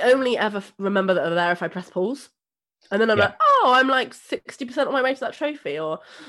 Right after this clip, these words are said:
Speaker 1: if there's a collectible, they're like, "Oh, a tip inside." And I'm like, "Yeah, fuck it, why not?"
Speaker 2: Yeah.
Speaker 1: Um, but I don't go looking for it. If I didn't, I forget probably ninety-eight percent of the time that they're there. And I only really do it if I pause it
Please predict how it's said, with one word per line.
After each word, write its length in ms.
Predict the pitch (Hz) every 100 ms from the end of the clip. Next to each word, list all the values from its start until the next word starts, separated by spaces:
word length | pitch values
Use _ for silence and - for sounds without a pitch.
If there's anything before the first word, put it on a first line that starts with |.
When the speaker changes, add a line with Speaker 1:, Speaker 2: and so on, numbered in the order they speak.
| 240
Speaker 1:
if 80 | 208
there's 160 | 208
a 20 | 208
collectible, 480 | 254 233 - 180
they're 140 | 160 156
like, 100 | 156 277
"Oh, 260 | 285 240
a 40 | 202
tip 280 | - 285
inside." 480 | 233 226 269 240 196
And 80 | 180
I'm 100 | 180
like, 160 | 170 156
"Yeah, 140 | 170
fuck 220 | - 160
it, 60 | -
why 80 | 156
not?" 220 | 131 - - - -
Speaker 2:
Yeah. 320 | 104 196 180
Speaker 1:
Um, 120 | 180
but 140 | 196
I 120 | 190 190
don't 340 | 202 190 180 _ _
go 120 | - 175
looking 440 | 175 170 - 165
for 220 | 151 -
it. 160 | - - -
If 120 | 185
I 80 | 180
didn't, 400 | 180 175 160 -
I 160 | - 175
forget 520 | 165 - 170 170 160 _ _ _
probably 520 | _ 180 170 160 143 151
ninety-eight 720 | 156 160 156 147 175 151 -
percent 280 | - 180 -
of 80 |
the 60 | 156
time 260 | - 151 139
that 100 | 139
they're 80 |
there. 300 | 143 147 156 -
And 100 | 156
I 160 | 151
only 180 | 147 143
really 200 | 143 143
do 120 | 143
it 80 | 147
if 100 | -
I 60 | 151
pause 260 | - 156
it 140 | 160